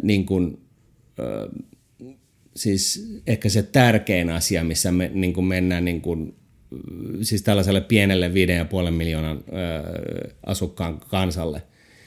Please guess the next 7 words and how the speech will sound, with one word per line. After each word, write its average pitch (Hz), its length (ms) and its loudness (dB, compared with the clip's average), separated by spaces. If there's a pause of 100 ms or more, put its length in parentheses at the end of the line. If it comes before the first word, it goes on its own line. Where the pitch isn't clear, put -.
(320)
Et 101 220 0
ihan 165 420 6
jokaiselle 92 920 4 (140)
lapselle 95 680 0
vanhem-, 110 600 4
kotioloistaan 95 920 2
riippumatta, 80 840 0